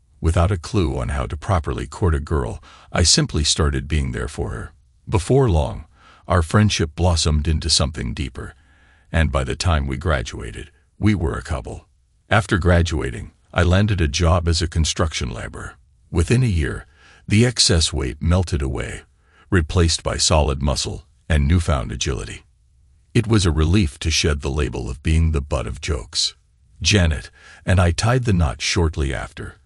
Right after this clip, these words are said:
and before we knew it, Dylan and Nathan came into our lives in quick succession. Janet took to working out at a local gym, undergoing a remarkable transformation. Along the way,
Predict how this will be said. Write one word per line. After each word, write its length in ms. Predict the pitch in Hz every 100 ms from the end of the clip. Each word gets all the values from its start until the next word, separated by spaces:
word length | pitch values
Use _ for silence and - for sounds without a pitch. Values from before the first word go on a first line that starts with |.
| _ _ _ - _ -
and 180 | 90
before 400 | 78 80 - 123
we 140 | 98 85
knew 240 | 92 113
it, 160 | - - _ _ -
Dylan 400 | 104 82 85 85 -
and 200 | 82 78
Nathan 420 | 85 78 65 57
came 280 | - 85 80
into 240 | 80 82
our 140 | 71 60
lives 400 | 65 57 - -
in 160 | 65
quick 320 | - - -
succession. 720 | - - - - - 101 - _ _ _ _ -
Janet 400 | - 95 131 -
took 220 | - 73
to 100 | -
working 380 | 76 82 87 76
out 220 | 60 57
at 120 | 64
a 40 | 60
local 380 | 73 80 82
gym, 380 | 76 - - - _ _ - - _ -
undergoing 600 | 131 120 92 95 87 82
a 60 |
remarkable 680 | 76 76 80 85 82 - 60
transformation. 840 | - 76 62 - 64 60 - - - _ _ _ _ - _ -
Along 340 | 92 104 120
the 80 | 104
way, 340 | 82 64 -